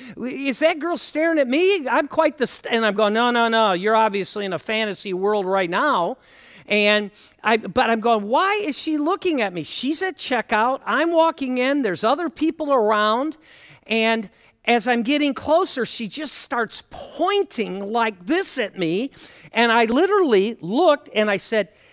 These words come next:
"Is some of my pop leaking?" And she went, "And I looked down, and the social distancing circle, I was literally maybe two inches off of it."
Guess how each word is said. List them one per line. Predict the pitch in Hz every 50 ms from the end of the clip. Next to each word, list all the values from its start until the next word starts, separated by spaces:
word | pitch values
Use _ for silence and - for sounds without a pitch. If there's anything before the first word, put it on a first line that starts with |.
| _ _ _ _ _ _ _ -
"Is | 240 226 -
some | - - 330 392 427
of | 453 427
my | 370 294 233
pop | - - - - 233 320 370 - -
leaking?" | 220 202 208 220 247 - - - 403 427 480 494 494 427 - _ _ _ _ _ _ _ _ _ _ -
And | 196 196
she | - 254
went, | 226 202 - - _ _ _ _ _ _ _ _ _ - - _ _ _ _ _ _
"And | - 214 220
I | 214 214 214
looked | 214 226 262 349 415 - - -
down, | 262 330 302 269 233 190 175 160 165 196 269 269 - _ _ _ _ - - _
and | - 220 226 220 196 165
the | 165 214 202
social | - - - - - 339 392 415 359 - - - 403 392
distancing | 294 214 170 254 359 349 - - - 339 311 277 - - - - 233 202
circle, | 175 - - - - - 403 427 381 - - 208 139 - _ _ _ _ _ _ _ _ _ _ _ _ _ _ _ _ _ - _ _
I | - 214 233 240 240
was | 233 226 247 247 190 165 185
literally | 214 220 247 269 339 381 403 370 359 311 277 247 240 240 233 233 226 _ -
maybe | 170 180 208 226 247 285 339 392 392 392 392 349 277 226 262 233 190
two | - - - - 370 440 415 381 381 -
inches | - 339 330 - - 302 302 240 185 - -
off | - 247 262 269 - -
of | 247 208 160
it." | 175 139 -